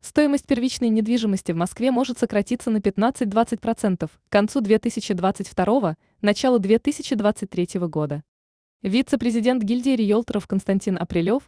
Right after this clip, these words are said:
рассказал, что многие граждане, кто откладывал покупку жилья,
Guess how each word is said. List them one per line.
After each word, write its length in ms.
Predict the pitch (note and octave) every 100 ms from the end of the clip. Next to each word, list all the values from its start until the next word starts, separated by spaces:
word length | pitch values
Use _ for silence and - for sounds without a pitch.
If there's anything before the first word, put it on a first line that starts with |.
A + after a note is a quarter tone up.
| -
рассказал, 460 | A#3 - A#3+ B3
что 160 | A3+ -
многие 340 | F#3 G#3+ G#3
граждане, 500 | F3+ F#3+ A#3+ G#3+ F#3+
кто 180 | E3+ A3+
откладывал 480 | B3+ - A3 G#3 G#3
покупку 420 | G3+ - F#3 -
жилья, 400 | F3+ D#3+ D3 C#3+